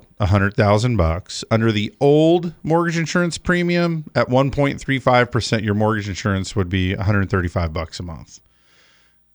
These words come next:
Now that they cut it out here,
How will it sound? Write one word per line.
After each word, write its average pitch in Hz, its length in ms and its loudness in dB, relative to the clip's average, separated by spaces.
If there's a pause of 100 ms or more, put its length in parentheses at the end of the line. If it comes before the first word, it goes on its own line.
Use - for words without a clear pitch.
(360)
Now 113 160 4
that 117 140 -4
they 104 280 4
cut 123 320 4
it 107 140 4
out 131 460 6
here, 113 560 2